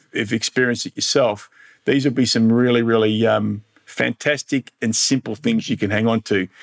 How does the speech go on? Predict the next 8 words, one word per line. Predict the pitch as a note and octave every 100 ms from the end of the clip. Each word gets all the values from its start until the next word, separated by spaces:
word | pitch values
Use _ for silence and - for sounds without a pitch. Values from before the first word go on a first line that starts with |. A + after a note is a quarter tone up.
| - - -
I | C3
love | B2 D3+
her | D3
thoughts | - D3 C3+ C3+
around | B2 B2 A#2+
complexity | - A2 - A#2+ - A#2 A2+
and | G#2+
simplicity, | - G#2+ G2+ C#3 C#3 C#3 C3 B2+